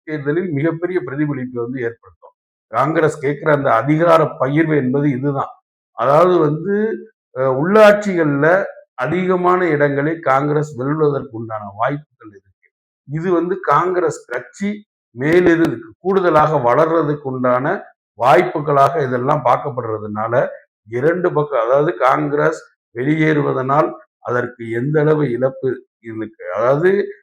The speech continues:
இன்னைக்கு இருக்கிற சிட்யுவேஷன்ல பாஜக இவ்வளவு பெரிய வளர்ச்சியை நோக்கி சென்று கொண்டிருக்கிறது. இவ்வளவு உற்ற நண்பனை, தன்னை முன்னிறுத்திய நண்பனை விட்டுட்டு காங்கிரஸ் வெளியேறி தன் எதிர்காலத்திற்கான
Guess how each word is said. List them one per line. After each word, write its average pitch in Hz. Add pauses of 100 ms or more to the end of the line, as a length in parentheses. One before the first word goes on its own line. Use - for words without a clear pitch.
(200)
இன்னைக்கு 160
இருக்கிற 175
சிட்யுவேஷன்ல 143
பாஜக 143
இவ்வளவு 131
பெரிய 127
வளர்ச்சியை 139
நோக்கி 135
சென்று 127
கொண்டிருக்கிறது. 123 (460)
இவ்வளவு 143
உற்ற -
நண்பனை, 143 (500)
தன்னை 131
முன்னிறுத்திய 156
நண்பனை 135
விட்டுட்டு 135 (500)
காங்கிரஸ் 151
வெளியேறி 147
தன் 123
எதிர்காலத்திற்கான 147